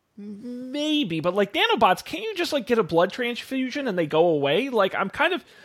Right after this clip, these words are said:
the, like, I, I feel like a na-, like, it's a robot. You can't shut it down, or, like, I, I,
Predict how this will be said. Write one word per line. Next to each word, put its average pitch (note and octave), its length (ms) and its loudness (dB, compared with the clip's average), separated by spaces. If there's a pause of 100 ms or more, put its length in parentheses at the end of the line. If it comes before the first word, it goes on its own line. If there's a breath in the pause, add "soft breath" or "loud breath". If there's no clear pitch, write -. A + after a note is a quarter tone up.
(520 loud breath)
the, A#3 180 2
like, A#3+ 380 4
I, G#3 120 4 (140)
I A3+ 140 4
feel D4+ 220 -4
like E4 120 -2
a A3+ 80 2
na-, A3 120 -4 (120)
like, A3+ 240 0
it's A3+ 140 -4
a A3+ 60 2
robot. G3 500 4
You E3 100 -6
can't - 300 -4
shut G3+ 220 4
it D3 140 -2
down, A#3+ 560 -2
or, F#3+ 200 2
like, E3 500 0 (460 loud breath)
I, A3+ 100 0 (100)
I, A3 100 0